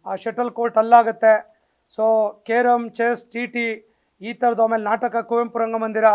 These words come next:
ಆಮೇಲೆ ಅಂಬೇಡ್ಕರ್ ಭವನ ಇರ್ಬೋದು, ಇಲ್ಲಿ ನಮ್ಮ ಸರ್ಕಾರಿ ನೌಕರ ಭವನ ಇರ್ಬೋದು, ಸುವರ್ಣ ಸಾಂಸ್ಕೃತಿಕ ಭವನ, ಹೀಗೆ ಎಲ್ಲ ಥರದ ಜಾನಪದ ನೃತ್ಯ ಈ ಥರದ್ದೆಲ್ಲ ಸುಮಾರು ಇಷ್ಟೇನು ಇವೆಂಟ್ಸ್‌ಗಳು ಹೇಳಿದ್ದೇವೆ, ಸುಮಾರು ನೂರ ನಲವತ್ತೆರಡು ಇವೆಂಟ್ಸ್‌ಗಳು ಕೂಡ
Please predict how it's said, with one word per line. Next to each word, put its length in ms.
ಆಮೇಲೆ 440
ಅಂಬೇಡ್ಕರ್ 500
ಭವನ 260
ಇರ್ಬೋದು, 580
ಇಲ್ಲಿ 120
ನಮ್ಮ 160
ಸರ್ಕಾರಿ 440
ನೌಕರ 340
ಭವನ 200
ಇರ್ಬೋದು, 600
ಸುವರ್ಣ 340
ಸಾಂಸ್ಕೃತಿಕ 480
ಭವನ, 120
ಹೀಗೆ 540
ಎಲ್ಲ 300
ಥರದ 280
ಜಾನಪದ 460
ನೃತ್ಯ 420
ಈ 20
ಥರದ್ದೆಲ್ಲ 380
ಸುಮಾರು 640
ಇಷ್ಟೇನು 420
ಇವೆಂಟ್ಸ್‌ಗಳು 480
ಹೇಳಿದ್ದೇವೆ, 720
ಸುಮಾರು 300
ನೂರ 260
ನಲವತ್ತೆರಡು 560
ಇವೆಂಟ್ಸ್‌ಗಳು 540
ಕೂಡ 220